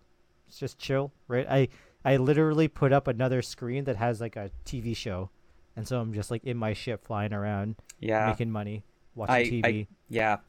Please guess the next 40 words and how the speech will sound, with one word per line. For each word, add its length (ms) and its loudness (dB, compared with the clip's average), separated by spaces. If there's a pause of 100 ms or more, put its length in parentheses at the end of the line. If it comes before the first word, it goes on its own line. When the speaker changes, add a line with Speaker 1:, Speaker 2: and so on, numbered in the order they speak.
(280)
Speaker 2:
I 100 6
just 220 -2
don't 160 0
play 180 0
those 200 -2
games. 280 -2
Then 220 4
if 140 6
I 80 6
have 160 2
to 100 4
do 100 10
something 300 4
Speaker 1:
<laughs> 80 0
Speaker 2:
else, 140 -2
I 100 2
just 180 -4
don't 180 -2
play 220 -2
them. 160 -2 (600)
Speaker 1:
Yeah. 160 -6 (260)
Yeah. 160 -8 (260)
Yeah, 200 2 (100)
exactly. 340 -4
It's 80 -8
not 160 -6
for 60 -8
everyone. 280 -14
Speaker 2:
Uh, 260 6 (1080)
I'm 100 4
glad 220 4
you 80 0
enjoyed 240 0
it. 100 -2 (640)
Uh, 500 8 (180)
Speaker 1:
Yeah. 180 -4
Speaker 2:
so, 340 2
so 200 0
Speaker 1:
<laughs> 100 6
Speaker 2:
that's 200 8